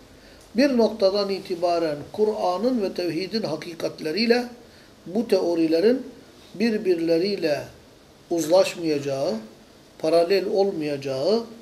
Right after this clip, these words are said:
çatışmayacağı açık, yani muhakkak çatışacağı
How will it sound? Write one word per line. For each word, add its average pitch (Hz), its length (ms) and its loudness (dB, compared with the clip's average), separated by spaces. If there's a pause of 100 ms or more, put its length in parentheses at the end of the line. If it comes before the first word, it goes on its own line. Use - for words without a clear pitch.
(360)
çatışmayacağı 160 1120 -2 (1160)
açık, 170 400 -6
yani 160 260 0
muhakkak 190 380 0 (120)
çatışacağı 156 680 -2